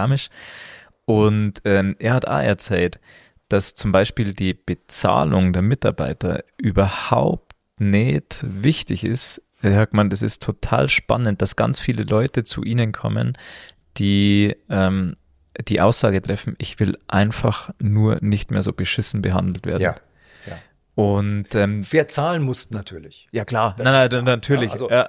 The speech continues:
Speaker 1: aber ob's
Speaker 2: aber,
Speaker 1: jetzt um
Speaker 2: aber
Speaker 1: hundert Euro hin oder her,
Speaker 2: Nein,
Speaker 1: ne,
Speaker 2: nein,
Speaker 1: das,
Speaker 2: be-,
Speaker 1: genau.
Speaker 2: Gehalt ist an so einem Punkt dann, wird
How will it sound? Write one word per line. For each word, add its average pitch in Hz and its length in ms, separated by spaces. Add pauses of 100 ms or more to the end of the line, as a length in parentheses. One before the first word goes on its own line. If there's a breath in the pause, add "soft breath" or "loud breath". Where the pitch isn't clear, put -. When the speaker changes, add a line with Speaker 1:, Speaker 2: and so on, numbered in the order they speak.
Speaker 1:
aber 127 140
ob's 135 100
Speaker 2:
aber, 143 60
Speaker 1:
jetzt 127 100
um 131 100
Speaker 2:
aber 143 100
Speaker 1:
hundert 147 200
Euro 135 460
hin 143 240
oder 120 180
her, 135 340
Speaker 2:
Nein, 127 140
Speaker 1:
ne, 131 80
Speaker 2:
nein, 202 140
Speaker 1:
das, 160 180
Speaker 2:
be-, - 80
Speaker 1:
genau. 120 320 (220 loud breath)
Speaker 2:
Gehalt 143 440
ist - 340 (180)
an 120 240
so 127 100
einem 214 240
Punkt 196 440
dann, 143 340 (1000 loud breath)
wird 113 300